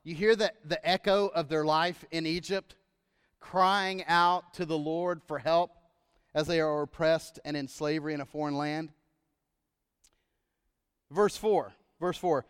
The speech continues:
"Now Deborah, a prophet, the wife of Lapidoth, was leading Israel," or judging Israel at that time. "She held court under the palm of Deborah between Ramah and Bethel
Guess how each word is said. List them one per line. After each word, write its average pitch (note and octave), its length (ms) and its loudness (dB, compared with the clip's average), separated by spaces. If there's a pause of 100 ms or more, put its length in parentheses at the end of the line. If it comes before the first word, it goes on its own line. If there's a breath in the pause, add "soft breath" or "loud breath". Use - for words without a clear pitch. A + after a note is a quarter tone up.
(240 soft breath)
"Now F3+ 200 4
Deborah, D3+ 600 0 (100)
a D#3 80 2
prophet, G3+ 640 -2 (640)
the E3 100 0
wife F3+ 580 4
of D#3+ 120 -4
Lapidoth, C3+ 720 -2 (680)
was D3+ 240 -2
leading F#3+ 460 -4
Israel," C3 640 -8
or C3 120 -8
judging C#3 560 -4
Israel B2 500 -8
at C#3 180 -6
that D3 180 -4
time. D3+ 320 -12 (1000 soft breath)
"She G3 240 -8
held G3+ 300 2
court F#3+ 380 0
under E3+ 200 -2
the D#3 100 -6
palm F#3 380 -2
of F3 140 -8
Deborah C3 460 -4 (360)
between D#3+ 360 -4
Ramah E3+ 580 0
and D3+ 160 -8
Bethel C3 500 -4